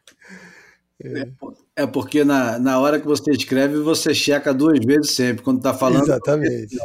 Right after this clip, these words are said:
Speaker 2: É, é.
Speaker 1: Mas, enfim, vamos falar, é,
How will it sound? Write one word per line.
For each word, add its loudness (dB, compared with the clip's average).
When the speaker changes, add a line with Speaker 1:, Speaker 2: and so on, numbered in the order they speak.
Speaker 2:
É, -14
é. -14
Speaker 1:
Mas, 0
enfim, -2
vamos -6
falar, 0
é, -6